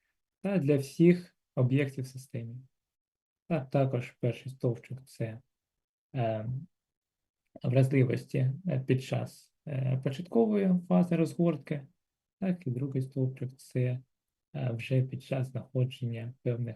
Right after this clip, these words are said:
аномалій в, е, об'єкті. Е, так, тут, зокрема, зреагувала на аномалію в, е, поведінці робота. Е, ще одним, е,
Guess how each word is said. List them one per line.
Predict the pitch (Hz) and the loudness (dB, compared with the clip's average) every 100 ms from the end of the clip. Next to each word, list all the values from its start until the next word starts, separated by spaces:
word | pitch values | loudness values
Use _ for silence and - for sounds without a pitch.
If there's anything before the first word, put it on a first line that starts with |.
| - | -8
аномалій | 123 110 113 113 113 110 107 | -8 -6 -8 -8 -8 -12 -10
в, | 107 113 _ _ _ _ _ _ _ | -10 -10 _ _ _ _ _ _ _
е, | 135 131 | -6 -4
об'єкті. | - 117 175 233 - 185 180 - _ _ _ _ _ _ _ _ - | -4 -2 -2 -2 0 0 0 -8 _ _ _ _ _ _ _ _ -4
Е, | 139 139 | 0 0
так, | 135 165 131 | 0 -4 -2
тут, | 139 131 | -4 -2
зокрема, | 123 - 120 120 135 - | -4 -4 -4 -2 -2 -4
зреагувала | 120 113 104 113 123 120 113 | -8 -8 -8 -8 -4 -4 -6
на | 110 110 113 - | -8 -10 -10 -10
аномалію | 110 107 113 110 110 107 104 - | -10 -10 -10 -10 -10 -12 -14 -14
в, | 107 113 - _ _ _ _ _ _ | -14 -14 -16 _ _ _ _ _ _
е, | - 127 131 131 131 | -10 -8 -4 -4 -4
поведінці | 113 107 113 113 - 127 | -6 -6 -8 -10 -6 -6
робота. | - 123 131 156 147 _ _ _ _ _ _ _ _ _ _ _ _ _ _ _ _ _ _ _ _ _ _ _ _ _ _ _ _ _ _ _ _ _ _ _ _ _ _ _ _ _ 151 | -6 -8 -10 -12 -16 _ _ _ _ _ _ _ _ _ _ _ _ _ _ _ _ _ _ _ _ _ _ _ _ _ _ _ _ _ _ _ _ _ _ _ _ _ _ _ _ _ 0
Е, | 139 143 | 2 4
ще | 131 - - 165 | 2 2 8 8
одним, | 143 143 147 139 185 | 8 4 4 2 2
е, | 143 131 131 | 4 6 8